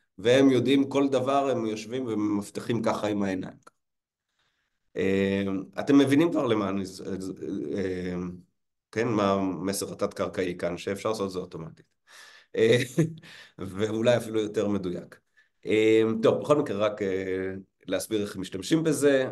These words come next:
אז אתם, אה, מחפשים ב-PubMed, כמו שאתם, אה, יודעים, נגיד headache, אה, ותרפי,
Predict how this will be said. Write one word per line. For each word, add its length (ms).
אז 220
אתם, 340
אה, 140
מחפשים 680
ב-PubMed, 680
כמו 180
שאתם, 500
אה, 180
יודעים, 680
נגיד 340
headache, 720
אה, 220
ותרפי, 720